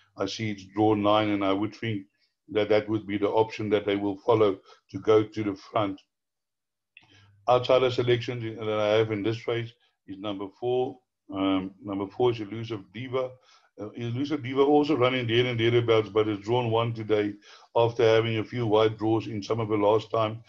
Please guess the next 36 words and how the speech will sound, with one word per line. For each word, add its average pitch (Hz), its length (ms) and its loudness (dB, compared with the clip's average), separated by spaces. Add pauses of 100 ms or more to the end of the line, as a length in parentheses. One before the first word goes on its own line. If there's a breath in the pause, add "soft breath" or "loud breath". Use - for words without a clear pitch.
(300 loud breath)
Did 120 160 2
run 113 240 2
well 113 260 4
behind 107 300 2
Travel 107 320 0
in, 101 140 -4 (280)
in 104 140 -8
Style 113 480 0 (320 loud breath)
in 110 340 -6
a, 104 280 4 (100)
a 101 60 -4
seventy-two, 117 680 -6
now 107 240 0
today 110 320 2
running 107 300 0
in 107 120 -4
a 101 60 -4
sixty-five. 117 760 -4 (320 loud breath)
So 110 160 2
I 110 60 4
do 117 220 -4
feel 120 300 -6
that 110 180 -2
Elusive 113 500 -4
Diva, 110 340 -2 (460 soft breath)
Diva, 113 420 2 (100)
and 107 100 -4
it's 104 160 -6
also 123 340 -6
a 107 60 -8
Greef 120 380 -12
inmate, 113 340 -8
maybe 110 260 -10
you 113 140 -12
should 101 240 -20
take 117 160 -10